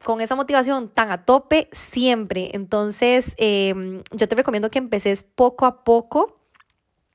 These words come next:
Si te da pereza empezar, es normal. ¿Por qué? Porque obviamente tuvimos días en los que no entrenamos, el cuerpo, bueno, se relajó, etcétera. Así que volver a encontrar esa motivación a veces puede costar.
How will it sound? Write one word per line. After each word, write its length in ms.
Si 240
te 160
da 260
pereza 520
empezar, 560
es 100
normal. 680
¿Por 160
qué? 180
Porque 260
obviamente 760
tuvimos 380
días 300
en 60
los 100
que 100
no 60
entrenamos, 640
el 100
cuerpo, 420
bueno, 240
se 80
relajó, 580
etcétera. 520
Así 320
que 200
volver 340
a 40
encontrar 360
esa 140
motivación 1000
a 100
veces 320
puede 240
costar. 600